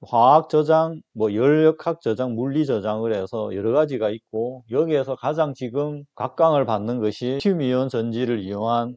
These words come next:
방법이죠. 지금 현재. 그렇게 해서 이 배터리 산업이 큰 에너지하고도 연관이 있다라는 겁니다.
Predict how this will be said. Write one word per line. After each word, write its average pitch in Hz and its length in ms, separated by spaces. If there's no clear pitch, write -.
방법이죠. 104 840
지금 104 260
현재. 98 380
그렇게 151 260
해서 147 220
이 143 180
배터리 180 400
산업이 135 760
큰 160 380
에너지하고도 131 1000
연관이 107 400
있다라는 90 520
겁니다. 85 480